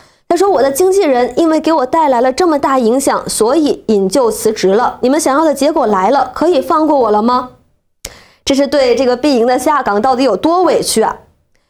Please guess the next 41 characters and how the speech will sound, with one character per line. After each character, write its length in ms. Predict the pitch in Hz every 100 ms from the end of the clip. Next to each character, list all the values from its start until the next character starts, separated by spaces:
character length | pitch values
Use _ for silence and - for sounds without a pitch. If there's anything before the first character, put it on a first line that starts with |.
| _
于 100 | -
是 160 | 381 427
有 100 | 403
网 160 | 269 302
友 100 | 254
吐 220 | - 320
槽， 260 | 262 240 254
这 80 |
是 100 | 302 320
演， 220 | 247 214
在 120 | 320
演 200 | 294 214
琼 220 | - 233
瑶 140 | 269 285
剧 200 | 349 320
吗？ 220 | 240 226
一 100 | 285
边 280 | 294 285 277 - -
心 300 | - 330 311
疼 260 | 247 226 254
无 180 | 254
辜 180 | 262 311
下 280 | 311 330 277
岗 160 | 226 190
了 100 | 233
这 80 |
个 100 | 262
经 200 | 240 302
纪 140 | 320 294
人， 220 | 220 220
一 80 | 269
边 120 | 269 269
又 140 | 254
咆 280 | 247 - 196
哮， 300 | 214 285 -
你 80 | 233
们 140 | 254 302
满 240 | 247 202
意 160 | 320 349
了 100 | 254
吗？ 300 | 226 214